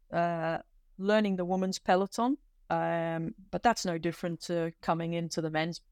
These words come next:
World Tour, you know, and, and, and learning that. I, I think I did that pretty quick. Um, but it's, it, wind tunnel testing is,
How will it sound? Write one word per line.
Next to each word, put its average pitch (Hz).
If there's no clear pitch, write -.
World 170
Tour, 160
you 170
know, 160
and, 160
and, 160
and 180
learning 180
that. 190
I, 170
I -
think 180
I 175
did 175
that 190
pretty 175
quick. -
Um, 175
but 208
it's, -
it, -
wind 240
tunnel 240
testing 226
is, 214